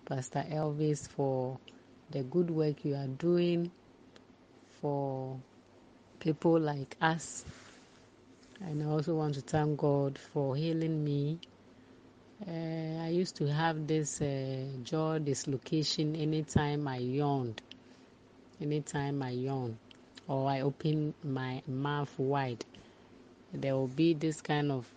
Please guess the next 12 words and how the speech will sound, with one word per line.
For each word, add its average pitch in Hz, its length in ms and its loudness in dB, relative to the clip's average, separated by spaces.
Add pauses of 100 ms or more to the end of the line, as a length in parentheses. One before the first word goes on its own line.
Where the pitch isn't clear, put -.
dislocation 156 1300 0
around 151 520 0
my 131 480 -2
right 135 640 -2
jaw. 123 260 -2 (1400)
Uh, 139 440 -2
it 131 80 -4
started 180 500 2
somewhere 156 680 2
two 165 240 -4
thousand 156 560 2
and 135 840 -2